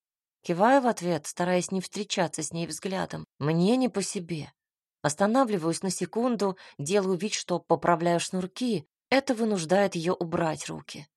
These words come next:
"Поторопимся, иначе не сможем увидеть выступление Джона Н."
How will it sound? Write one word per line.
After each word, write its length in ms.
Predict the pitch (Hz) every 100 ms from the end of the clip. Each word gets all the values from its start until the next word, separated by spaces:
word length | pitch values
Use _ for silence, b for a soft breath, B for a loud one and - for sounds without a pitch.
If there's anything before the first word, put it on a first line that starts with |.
| _ _ _ _ _ _ _ _ _
"Поторопимся, 960 | - 175 175 180 269 359 311 - 185 147 _ _ _
иначе 340 | 156 220 262
не 140 | 277 269
сможем 380 | - 226 262 247
увидеть 340 | 208 240 254
выступление 680 | 214 - 202 175 196 233 226
Джона 420 | 151 170 214 220
Н." 340 | 175 190 208